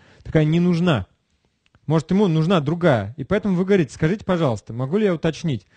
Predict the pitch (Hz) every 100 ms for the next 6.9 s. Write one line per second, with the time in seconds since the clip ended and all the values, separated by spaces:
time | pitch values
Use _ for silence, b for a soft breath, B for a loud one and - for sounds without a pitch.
0 | b b - 143 165 220 175 208 175 185
1 | 233 180 156 160 185 170 165 151 156 -
2 | 127 104 b - 180 - 135 196 185 202
3 | - - 214 202 220 208 208 - - 269
4 | 311 202 151 165 156 160 117 90 _ _
5 | _ _ _ - 151 160 - 160 190 196
6 | 214 160 170 170 - 285 240 143